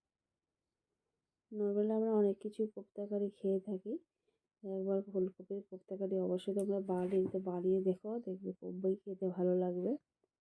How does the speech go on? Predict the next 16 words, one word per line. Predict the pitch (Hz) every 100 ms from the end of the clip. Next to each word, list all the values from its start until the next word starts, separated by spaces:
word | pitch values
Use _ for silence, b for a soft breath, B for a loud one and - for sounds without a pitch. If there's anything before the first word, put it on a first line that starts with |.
| _ _ _ _ _ _ _ _ _ _ _ _
এখানে | - 208 214 208
অনেকগুলো | 196 196 196 202 208 208
কোপ্তা | 202 - 202
হয়েছিল, | 196 190 185 196 214 339 _ 196
যেহেতু | 190 190
আমি | 208 208
ছোটো | 202 208 208
ছোটো | 202 208 208
করেছিলাম, | 196 190 - 208 269 _ _ _ _ _ - 196 190 196
নর্মালি | 190 185 190 190 202 190
বড় | 180 185 185
বড় | 190 196
কোপ্তার | 190 180 - 190 185
আকারে | 190 185 190
করলেও | 190 180 180 208 294 -
সেটাও | 202 185 180